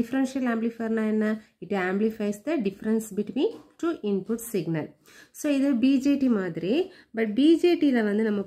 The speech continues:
பார்த்தோம்னா, நார்மலா, அஹ், இன்புட் இம்பிடன்ஸ் வந்து எப்படி இருக்கும்னா, லோ கிலோகிராம் ரேஞ்ச்ல இருக்கும், ரொம்ப கம்மியா இருக்கும். அதாவது பைபோலார் பேர்ல வந்து இன்புட் ரெசிஸ்டன்ஸ், டிஃபரன்ஷியல் இன்புட் ரெசிஸ்டன்ஸ் வந்து very லோவா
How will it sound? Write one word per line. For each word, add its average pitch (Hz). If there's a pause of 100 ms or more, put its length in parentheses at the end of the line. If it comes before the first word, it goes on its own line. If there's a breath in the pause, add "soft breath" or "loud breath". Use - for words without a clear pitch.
பார்த்தோம்னா, 196 (140)
நார்மலா, 190 (800 soft breath)
அஹ், 208
இன்புட் 277
இம்பிடன்ஸ் 208
வந்து 196
எப்படி 196
இருக்கும்னா, 196 (180)
லோ 208 (200)
கிலோகிராம் 196 (240)
ரேஞ்ச்ல 190
இருக்கும், 170 (220)
ரொம்ப 208 (100)
கம்மியா 196
இருக்கும். 190
அதாவது 185
பைபோலார் 208
பேர்ல 185
வந்து 185 (680 loud breath)
இன்புட் 254 (100)
ரெசிஸ்டன்ஸ், 196 (120)
டிஃபரன்ஷியல் 247
இன்புட் 208
ரெசிஸ்டன்ஸ் 214
வந்து 214 (100)
very 208 (100)
லோவா 185